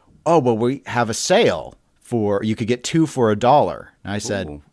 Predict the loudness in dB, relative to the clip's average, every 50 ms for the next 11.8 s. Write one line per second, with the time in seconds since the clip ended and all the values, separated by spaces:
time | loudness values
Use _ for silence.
0 | _ _ -2 0 0 0 2 2 2 0 0 0 -2 -2 -2 -2 -4 -6 -6 -6
1 | -6 -6 -8 -8 -6 -6 -4 -4 -4 -4 -6 -6 -6 -6 -6 -8 -6 -2 0 0
2 | 2 2 0 -4 -4 -6 -10 -14 -14 -12 -12 -12 -12 -14 -20 _ _ _ _ -10
3 | -8 -8 -8 -8 -8 -8 -8 -6 -6 -4 -2 -2 -2 -4 -6 -8 _ _ _ _
4 | _ _ _ _ _ _ _ _ _ _ _ _ -2 0 0 0 0 0 0 0
5 | 0 0 0 0 0 -2 -2 -4 -6 -6 -8 -6 -6 -4 -2 -2 -2 -4 -4 -8
6 | -8 -8 -8 -8 -10 _ _ _ _ -12 -10 -8 -8 -8 -8 -8 -6 -6 -4 -4
7 | -4 -6 -6 -6 -6 -6 -6 -6 -8 -12 -12 -8 -10 -10 -10 -10 -16 -20 -14 -12
8 | -10 -8 -8 -6 -6 -4 -4 -6 -6 -10 -14 -18 -20 _ _ -6 -6 -4 -4 -4
9 | -4 -4 -4 -4 -6 -10 -12 -8 -6 -4 -4 -2 -2 -2 -4 -6 -8 _ _ _
10 | -4 -4 -4 -4 -4 -4 -4 -4 -6 -8 -14 _ _ -20 -8 -4 -2 -2 0 -2
11 | -4 -6 -10 -16 _ _ _ -10 -10 -10 -10 -8 -10 -8 -8 -8